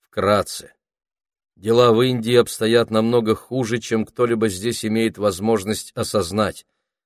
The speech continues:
Ситуация ещё поправима, но не будет исправлена, потому что правительство не желает идти на реальные уступки, и ад вырвется на волю тогда, когда и если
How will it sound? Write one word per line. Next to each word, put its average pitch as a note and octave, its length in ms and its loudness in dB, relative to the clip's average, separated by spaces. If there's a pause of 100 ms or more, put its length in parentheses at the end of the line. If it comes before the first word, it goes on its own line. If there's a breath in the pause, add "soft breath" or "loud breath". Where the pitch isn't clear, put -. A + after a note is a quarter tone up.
(340)
Ситуация A#2 640 2
ещё A2+ 280 0
поправима, A2 720 2 (240)
но A#2 160 4
не C#3 120 4
будет C3 460 -2
исправлена, B2 840 2 (260)
потому A#2 300 0
что A#2+ 180 -4
правительство A#2+ 680 0
не C3+ 160 0
желает B2 540 2
идти G#2+ 340 -8
на G#2 80 0
реальные G2 600 0
уступки, A2 680 -8 (340)
и G#2+ 260 -4
ад - 480 2 (140)
вырвется G#2 680 0
на G2 140 2
волю G2 300 2
тогда, G2+ 520 -2 (420)
когда F2+ 760 0
и E2+ 80 -16
если D#2 600 -6